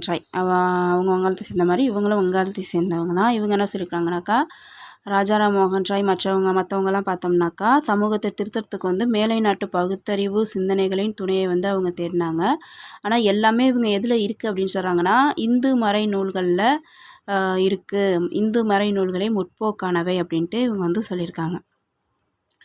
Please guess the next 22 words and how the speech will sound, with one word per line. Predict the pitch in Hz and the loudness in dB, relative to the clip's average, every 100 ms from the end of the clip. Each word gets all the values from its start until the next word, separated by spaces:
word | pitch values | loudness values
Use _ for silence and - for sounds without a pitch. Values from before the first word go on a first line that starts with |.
| - - - - _ | -20 -20 -20 -20 _
அடுத்து | 233 226 240 | 0 2 2
பார்த்தோம்னா, | 220 208 202 202 226 277 285 - | 2 2 2 2 4 6 4 0
ஆ, | 208 202 196 | 2 2 2
இவங்க | 202 220 214 214 | 2 0 0 0
பார்த்தோம்னாக்கா, | 214 208 196 233 | 0 0 2 4
நவீன | 269 202 202 226 226 | 6 4 2 0 2
வங்காள | 220 190 196 208 214 | 2 2 2 2 2
உரைநடையின் | 196 202 214 208 185 202 240 | 2 0 0 0 0 0 0
முன்னோடின்னு | 202 196 208 196 185 196 | 0 0 0 0 0 -2
சொல்றாங்க. | 175 170 165 165 - _ _ _ - _ | -4 -4 -4 -4 -12 _ _ _ -20 _
இந்த | - 196 196 | -2 2 2
ஈஸ்வர் | 202 220 | 2 0
சந்திர | 214 202 190 190 | 0 0 2 0
வித்யாசாகரை | 185 175 190 185 180 175 175 240 | 0 0 0 0 -2 -2 0 2
நவீன | 240 190 202 208 220 | 2 2 -2 -2 0
வங்காள | 185 190 202 202 | 0 2 2 2
உரை | 208 185 196 208 | 0 0 0 0
நு-, | 202 185 - | 0 0 -2
உரைநடையின் | 190 180 185 208 226 196 180 208 277 214 | -2 -2 0 0 0 0 0 2 2 2
முன்னோடி | 196 196 214 202 196 | -2 0 2 2 0
அப்படின்னு | 175 175 175 | 0 0 0
சொல்றாங்க. | 180 175 165 | -4 -6 -2